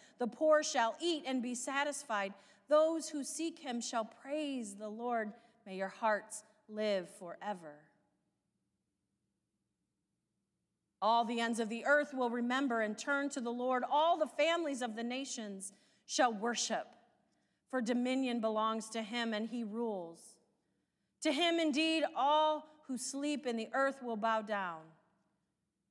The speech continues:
Before him shall bow all who go to the dust, and I shall live for him.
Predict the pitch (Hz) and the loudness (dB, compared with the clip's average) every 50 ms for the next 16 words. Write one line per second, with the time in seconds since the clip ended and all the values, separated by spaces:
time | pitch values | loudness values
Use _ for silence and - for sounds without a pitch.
0 | _ _ _ - 226 254 233 - - 269 285 285 285 285 285 285 226 269 277 233 | _ _ _ -4 -2 -2 -2 -2 0 2 4 4 6 4 4 2 -2 -2 -2 -2
1 | 233 233 - - 247 214 208 190 202 190 185 185 - - - 214 240 254 254 247 | -2 -2 -2 0 0 0 2 2 0 0 0 0 -2 -4 -6 -4 -2 -2 -2 -4
2 | 240 269 240 208 202 220 220 220 226 226 - 240 214 220 202 202 190 170 165 - | -8 -12 -12 -10 -4 -2 0 0 0 -4 -8 -10 -8 -8 -4 -2 -2 -4 -4 -6
3 | - 202 202 202 208 226 262 277 277 - - 262 233 214 214 226 240 226 208 - | -6 -6 -2 0 2 2 2 2 2 0 0 0 0 0 0 0 -2 -2 -4 -6
4 | - 190 190 214 220 196 170 | -10 -10 -8 -6 -4 -4 -6